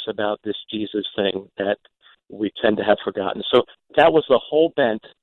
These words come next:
when I wrote the book. I kept asking, I had it written on a piece of paper, "Is that so? So what? What's this going to mean for the average person? How can I breathe hope and encouragement to them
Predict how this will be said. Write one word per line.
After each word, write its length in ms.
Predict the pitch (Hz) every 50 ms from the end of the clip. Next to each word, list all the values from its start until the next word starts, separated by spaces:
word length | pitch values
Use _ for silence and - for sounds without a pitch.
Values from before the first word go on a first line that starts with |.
| _ _ _ _ _ _ _
when 180 | - 117 120 120
I 60 | 117
wrote 240 | 113 113 117 110 - -
the 80 | 107 -
book. 220 | - 110 104 101 _ -
I 80 | 110 98 - -
kept 200 | 135 120 - -
asking, 580 | 113 117 117 113 - - 123 110 104 107 113 _ _ _ _ _ -
I 60 | 117
had 80 | 117 113
it 40 |
written 180 | 110 120 120 127
on 100 | 123 120
a 60 | 113
piece 180 | - 123 117 - -
of 100 | 113 _
paper, 400 | - 120 113 - - - - - _ _ _ _ _ - _ _ _ -
"Is 200 | 127 127 127 -
that 180 | - 131 123 120 - -
so? 220 | - 113 110 110 104 - - -
So 120 | 123 113
what? 260 | 107 104 101 95 - - _ _ _ _ _ _ _ _ _ -
What's 260 | 107 127 139 - -
this 100 | 139 - -
going 220 | - 135 120 117 117
to 60 | 110
mean 240 | 107 110 110 107 104 -
for 100 | 113 101
the 160 | 101 104 98
average 300 | 101 98 98 101 - - -
person? 420 | - 107 101 - - 110 101 -
How 240 | - - - 123 127 -
can 140 | - 131 123
I 100 | 113 113
breathe 300 | 113 - 113 107 104 - -
hope 360 | - - 127 123 127 117 _ - _ _ _ _ _ _ _ _ -
and 160 | 127 110 107
encouragement 720 | 104 104 - - - - 120 117 117 113 - - 110 104 -
to 120 | - 107 101
them 220 | 107 101 98